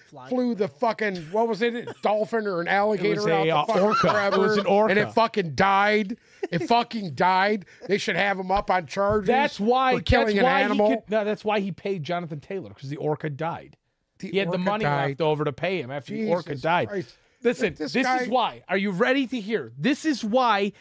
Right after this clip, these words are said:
Speaker 2: They
Speaker 1: he
Speaker 2: need to
Speaker 1: did
Speaker 2: put
Speaker 1: what
Speaker 2: him
Speaker 1: he
Speaker 2: in
Speaker 1: did.
Speaker 2: rehab for the thirteenth time.
Speaker 1: Because if you stop and you think about it, and you have a guy like Anthony Richardson,
Speaker 2: Okay.
Speaker 1: and you put him with a guy like Jonathan Taylor,
Speaker 2: Okay.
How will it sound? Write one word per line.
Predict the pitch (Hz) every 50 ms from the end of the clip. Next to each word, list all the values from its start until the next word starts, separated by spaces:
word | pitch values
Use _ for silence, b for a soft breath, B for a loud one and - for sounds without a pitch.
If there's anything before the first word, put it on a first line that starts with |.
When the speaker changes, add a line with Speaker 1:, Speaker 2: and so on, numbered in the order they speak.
| b b
Speaker 2:
They | b 165
Speaker 1:
he | 196
Speaker 2:
need | 214 240 240
to | 233
Speaker 1:
did | 233
Speaker 2:
put | 226 214
Speaker 1:
what | 226 220
Speaker 2:
him | 208
Speaker 1:
he | 208
Speaker 2:
in | 196 180 160
Speaker 1:
did. | 165
Speaker 2:
rehab | 196 214 208 196 175 180 180 175 160 127
for | - 180
the | 165 156
thirteenth | 143 - - - - 214 196 202 196 - - 196 190 180 151 -
time. | - 175 170 160 147 131 123 98 87 - B B B B B B B B B B B
Speaker 1:
Because | - 240 220 - - 254 240 220 - - - _ _ _ _ -
if | 220 208 160 143
you | 175 233 285 302
stop | - - - - 233 208 175 147 -
and | 185 165
you | 185 226 262
think | 254 - - 254 233
about | 196 185 143 120 101 92
it, | - - _ _ _ _ _ b b b b b
and | 190 202
you | 220 254 269
have | 262 254 233 190 - -
a | 196
guy | 180 156 214 214 214
like | 208 202 180 156 175
Anthony | 202 214 226 - 254 240 247 233
Richardson, | 214 208 180 - - 143 123 - - - _ _ _ _ _ _ _ _ -
Speaker 2:
Okay. | - 165 170 - 160 175 208 _ _ _ _
Speaker 1:
and | - 202 208 202 208
you | 226 269 285
put | - - 269 269 233
him | 214 226 202 165 156
with | 170 - -
a | 196
guy | 180 208 214 214 214
like | 202 180 156
Jonathan | 120 - 202 202 214 226 208 - 233 196
Taylor, | - - 202 185 160 131 110 - _ _ _ _ _ -
Speaker 2:
Okay. | 160 151 139 156 165